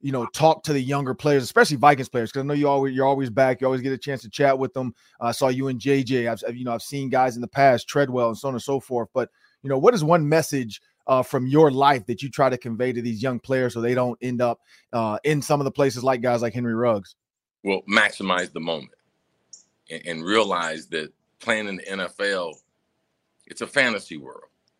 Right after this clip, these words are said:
Speaker 2: It's not the way real people live.
Speaker 1: Mm-hmm.
Speaker 2: And when you actually get drafted,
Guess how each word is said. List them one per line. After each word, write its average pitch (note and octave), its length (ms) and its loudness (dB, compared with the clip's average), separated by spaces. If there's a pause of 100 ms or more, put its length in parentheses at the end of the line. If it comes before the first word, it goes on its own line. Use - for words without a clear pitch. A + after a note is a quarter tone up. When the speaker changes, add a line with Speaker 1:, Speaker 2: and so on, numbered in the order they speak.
(160)
Speaker 2:
It's - 140 -20
not G#2 180 -4
the G2+ 80 -10
way G2 160 4
real G2 240 -2
people F#2 400 -10
live. F#2 240 -8 (340)
Speaker 1:
Mm-hmm. E2 280 -12 (300)
Speaker 2:
And D#2+ 340 -12 (560)
when E2 140 -14
you G2 120 -2
actually A2 340 -2
get F2+ 240 -8
drafted, G#2+ 600 -2